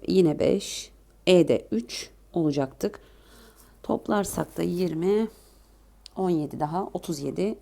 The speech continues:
toplam şeker sayısını verecektir.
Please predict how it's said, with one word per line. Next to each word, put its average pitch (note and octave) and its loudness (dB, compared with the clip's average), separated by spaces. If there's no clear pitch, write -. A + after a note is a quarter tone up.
toplam D3 -6
şeker E3+ -8
sayısını E3+ -6
verecektir. C#3+ -6